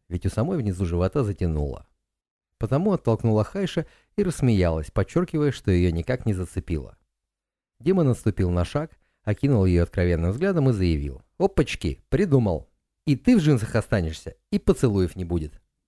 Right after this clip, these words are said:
Встань-ка на колени, я тебе потом объясню, что дальше делать». Марина рассмеялась, но Хайш вдруг отвел глаза от ее лица и сосредоточился. Проследив по направлению его взгляда, Марина вздрогнула. Перо лежало не на том месте, куда его поместили.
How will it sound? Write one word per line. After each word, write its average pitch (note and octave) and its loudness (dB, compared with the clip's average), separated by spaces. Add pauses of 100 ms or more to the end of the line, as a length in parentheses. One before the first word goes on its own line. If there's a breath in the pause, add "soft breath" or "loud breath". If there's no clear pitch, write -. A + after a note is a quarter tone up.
(280)
Встань-ка C3 -2
на F#2 -4
колени, C#3 0 (340)
я A#2+ 0
тебе G2+ -2
потом A2+ 2
объясню, A2+ 0
что D#3+ 0
дальше F2+ -2
делать». D#2 -12 (440)
Марина D3+ 0
рассмеялась, G2 0 (380)
но F2 -2
Хайш F#2 0
вдруг F2 -2
отвел F2 0
глаза F2 0
от D#2+ -4
ее E2 -2
лица G#2+ -4
и D#3+ -4
сосредоточился. F2+ -4 (600)
Проследив F#2+ -2
по G2 -2
направлению F2+ 0
его F2 0
взгляда, D#3+ 0
Марина C#3+ 2
вздрогнула. D2 -2 (500)
Перо D#3 0
лежало C#3 2
не A2 2
на G#2 0
том G2 -2
месте, G2 -4
куда F2 0
его F2 2
поместили. E2 -4